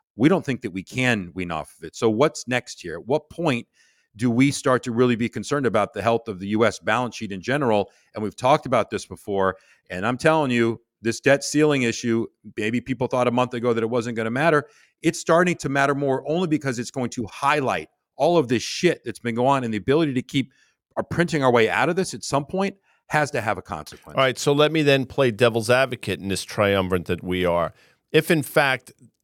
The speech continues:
Speaker 2: they're going back to Q E and that adage of "don't fight the Fed" is still in place, am I being too simplistic to think that's why stocks are rallying now and that's why they will probably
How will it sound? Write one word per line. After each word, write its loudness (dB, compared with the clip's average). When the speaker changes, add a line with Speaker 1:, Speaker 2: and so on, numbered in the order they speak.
Speaker 2:
they're 4
going 2
back 0
to -14
Q -2
E 0
and 0
that 2
adage 0
of -6
"don't 2
fight 0
the -4
Fed" 2
is -8
still 0
in -4
place, 0
am 0
I 6
being 0
too -2
simplistic -2
to -4
think -2
that's 0
why 4
stocks 2
are 4
rallying 2
now 4
and 0
that's 0
why 4
they 4
will 0
probably 0